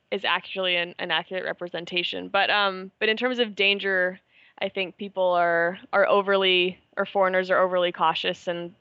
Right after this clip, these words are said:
and the media presents it in a, a very strange way. But, um, anyways, it's, it is what it is on T V. It's congested, it's polluted, there's people stacked on top of other people. It's just an insane amount of people living in an insanely small <laughs> space.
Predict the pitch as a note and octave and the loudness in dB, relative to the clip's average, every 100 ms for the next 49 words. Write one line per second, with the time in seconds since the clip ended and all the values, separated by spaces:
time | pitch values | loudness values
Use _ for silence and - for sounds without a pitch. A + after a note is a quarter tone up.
0 | - - F#3+ F3+ F3+ F3+ - F3+ E3+ D#3 | -6 -4 -2 -2 0 -2 -2 -2 -2 -2
1 | - E3+ E3 E3 E3+ - F3+ E3+ F3 - | -4 -4 -2 -2 -2 -2 0 0 0 0
2 | E3+ F3 F3+ - F#3 F3+ - - - B3 | -2 -2 -4 -4 -2 -4 -6 -14 -10 -2
3 | G#3 G3+ G3+ C4+ B3+ F3+ F3 - - A3 | 0 0 0 0 2 2 0 -6 -4 -4
4 | - - - - _ _ _ _ _ _ | -6 -20 -20 -20 _ _ _ _ _ _
5 | _ A#3+ C4 C#4+ B3+ A#3+ A#3+ A3 G3+ G3 | _ -8 -6 -6 -6 -4 0 2 2 0
6 | G3+ - - - G3+ G3+ G#3 F#3+ F3+ E3 | -2 -14 -20 -4 -2 -2 -4 -6 -4 -2
7 | F3+ - G#3 G3 F#3+ F#3 G3 G3 F#3 _ | -4 -6 -10 -2 -2 -2 -8 -10 -10 _
8 | G3+ F3+ F3+ F3+ F3+ F3+ F3+ F3+ A3+ G#3+ | -16 -12 -8 -4 -2 -4 -6 -14 -20 -20
9 | _ - F#3 F3 F3 F3 _ _ _ _ | _ -4 -2 -2 -4 -10 _ _ _ _
10 | - G#3+ G3+ F#3+ - F3 F#3 F#3 F3 F3 | -18 -12 -6 -4 -2 -4 -4 -8 -8 -8
11 | F3+ F3+ G3+ - F3 E3 D#3+ - - - | -6 -6 -8 -12 -10 -8 -6 -6 -8 -2
12 | F#3 - - - - _ _ _ _ _ | -2 -2 -16 -20 -20 _ _ _ _ _
13 | _ _ - G3 F#3+ - G3+ G3 F#3+ F#3 | _ _ -4 -2 -4 -2 0 2 0 -2
14 | F3+ F3 F3+ F#3 F3 F3 F3 E3+ E3+ F3 | -2 -6 -6 -4 -4 -4 -6 -6 -6 -8
15 | - F#3+ F#3 F3+ F3 E3+ F3 E3+ - - | -8 -2 -2 -2 -4 -4 -6 -6 -6 -2
16 | D#4+ - - - | -2 -4 -12 -18